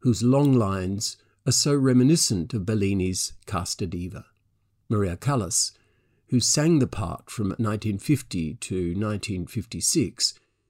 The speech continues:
restored its bel canto credentials. On YouTube, there is a stupendous "D'amore" from Callas, sung at La Scala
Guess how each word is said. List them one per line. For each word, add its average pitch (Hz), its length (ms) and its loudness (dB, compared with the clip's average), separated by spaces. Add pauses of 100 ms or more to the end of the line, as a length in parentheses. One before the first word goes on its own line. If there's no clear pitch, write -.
(120)
restored 131 800 4
its - 180 0
bel 113 220 2
canto 95 600 -4
credentials. 95 960 -4 (1300)
On 98 140 0
YouTube, 95 600 2 (380)
there 110 340 0
is 110 300 -2
a 117 80 -2
stupendous 117 920 4
"D'amore" 95 580 -2 (220)
from 110 220 0
Callas, - 600 -4 (420)
sung 110 380 2
at 98 160 -6
La 82 100 -4
Scala 107 680 2